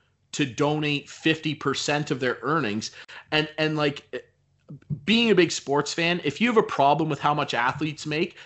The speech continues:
that's too bad, and that's on you. That just, to me, all that says is that you're unhappy with your life and aren't satisfied with what you make and can't appreciate anything. Because here's, here's the thing, um,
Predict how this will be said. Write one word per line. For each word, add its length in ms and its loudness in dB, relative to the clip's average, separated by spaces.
that's 400 2
too 240 -2
bad, 560 2
and 140 -2
that's 220 -2
on 300 -2
you. 320 -4
That 180 -4
just, 360 -10
to 100 -6
me, 400 -4
all 160 6
that 180 4
says 280 0
is 80 -8
that 200 -2
you're 200 0
unhappy 520 -4
with 160 -4
your 300 -2
life 480 -2
and 240 0
aren't 220 -2
satisfied 720 -2
with 160 -10
what 160 -6
you 220 -6
make 320 -4
and 120 -6
can't 280 0
appreciate 640 -2
anything. 460 -12
Because 420 2
here's, 440 2
here's 440 2
the 100 0
thing, 500 2
um, 420 2